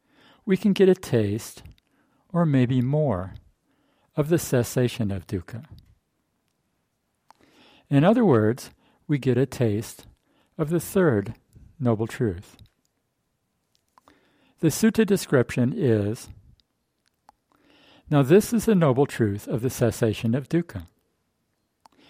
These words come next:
It is the remainderless fading away and cessation of that same craving. The giving up and relinquishing of it, freedom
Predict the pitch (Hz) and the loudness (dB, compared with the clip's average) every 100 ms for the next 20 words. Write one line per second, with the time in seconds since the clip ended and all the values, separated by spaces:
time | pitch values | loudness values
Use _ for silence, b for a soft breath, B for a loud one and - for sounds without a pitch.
0 | b b - 196 233 - 214 196 165 151 | b b 4 4 4 0 0 2 2 2
1 | 151 151 151 143 - 123 120 120 117 101 | 0 0 -2 -4 2 4 4 2 0 -2
2 | 98 98 139 - 139 - 139 - 143 147 | -4 -6 -10 -6 -6 -2 -4 0 0 0
3 | - 87 - b b b 127 98 101 117 | -4 -10 -12 b b b -8 -6 0 2
4 | 127 - - - 117 107 107 113 - 131 | 2 -2 -14 -4 -2 0 -2 -6 -8 -2
5 | 123 101 85 80 - _ _ _ _ _ | -2 -2 -8 -14 -20 _ _ _ _ _
6 | _ _ _ _ _ _ _ _ b b | _ _ _ _ _ _ _ _ b b
7 | b b b b b 175 147 175 196 160 | b b b b b 2 4 4 6 4
8 | 143 143 165 165 131 131 113 123 123 135 | 4 2 -2 0 2 2 2 2 2 -2
9 | - 101 92 - - 123 - 87 - - | -2 -6 -8 -12 -4 -2 -2 -8 -14 -20
10 | - _ _ _ _ _ _ _ - - | -20 _ _ _ _ _ _ _ -14 0
11 | 151 170 98 95 | 2 2 0 -6